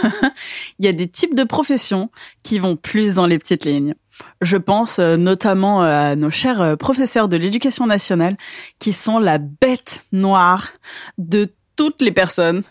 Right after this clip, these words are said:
qui doivent, euh, répondre à leurs messages ou contrôler ce qu'ils font, quoi.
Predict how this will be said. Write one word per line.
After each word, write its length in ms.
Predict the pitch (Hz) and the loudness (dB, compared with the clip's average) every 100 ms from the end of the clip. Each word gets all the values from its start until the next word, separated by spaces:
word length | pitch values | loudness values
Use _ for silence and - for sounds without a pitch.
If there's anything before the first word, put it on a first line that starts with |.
| - | -12
qui 80 | - | -4
doivent, 380 | 165 165 175 160 | 2 2 2 2
euh, 340 | 151 147 147 | 0 0 0
répondre 380 | 143 175 208 185 | 0 0 2 2
à 80 | 170 | 4
leurs 100 | 160 | 4
messages 800 | 175 160 175 175 175 180 180 160 | 2 2 2 4 4 2 2 0
ou 80 | |
contrôler 440 | 143 180 165 175 170 | -2 -2 0 0 0
ce 120 | - | -2
qu'ils 100 | 175 | -8
font, 140 | - | -6
quoi. 160 | 156 131 | -4 -4